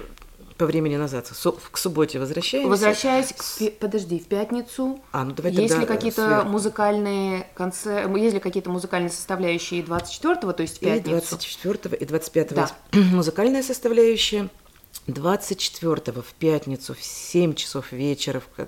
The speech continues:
Speaker 1: говорю по памяти, поэтому, м, иногда торможу. В консерватории <laughs>
Speaker 2: О,
Speaker 1: будет,
Speaker 2: да.
Speaker 1: э, да, и, э, с-, в кон-, э, концерт, э, э,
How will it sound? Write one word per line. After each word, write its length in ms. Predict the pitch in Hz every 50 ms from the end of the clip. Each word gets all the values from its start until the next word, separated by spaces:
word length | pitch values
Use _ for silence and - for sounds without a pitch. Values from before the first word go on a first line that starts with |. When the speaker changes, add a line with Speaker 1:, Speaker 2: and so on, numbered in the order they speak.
| - -
Speaker 1:
говорю 240 | 123 175 180 196
по 120 | 196 - 190
памяти, 320 | - 277 277 254 - 185
поэтому, 500 | - 180 196 196 196 196 190 180 170 -
м, 260 | - - 151 156 139
иногда 220 | 156 147 139 165 175
торможу. 460 | - 170 156 160 156 139 135 123 - - - - - - - -
В 80 | -
консерватории 920 | - 196 190 - 208 190 - 185 196 196 - 208 196 185 170 151 143 151 - - 151 - - - - -
<laughs> 360 | - - - - - - -
Speaker 2:
О, 40 | -
Speaker 1:
будет, 240 | 190 180 175 240 175
Speaker 2:
да. 100 | 160 -
Speaker 1:
э, 180 | 170 165 160 151
да, 320 | 143 175 170 156 143 - -
и, 640 | - 156 156 156 156 151 151 151 120 82 - 160 - -
э, 120 | - -
с-, 120 | 165 - - - 107
в 140 | - - -
кон-, 220 | - 165 160 127 - -
э, 260 | 127 143 147 143 139 -
концерт, 540 | 180 175 165 - - 170 156 131 - - - -
э, 200 | 143 139 135 - - - - - - - - - - -
э, 60 | -